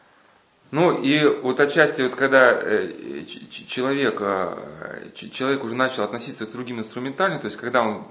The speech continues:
поставил в центре мироздания себя, другие люди для него стали просто лишь объектами.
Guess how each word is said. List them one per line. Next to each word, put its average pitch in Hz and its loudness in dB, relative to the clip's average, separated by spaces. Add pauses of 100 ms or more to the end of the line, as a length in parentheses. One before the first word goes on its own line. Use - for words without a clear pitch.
(100)
поставил 117 -2
в - -10
центре 113 -8
мироздания 117 -2
себя, 143 -4
другие 127 -6
люди 151 -4
для 117 -8
него 123 -6
стали 117 -6
просто 110 -8
лишь 104 -6
объектами. 107 -6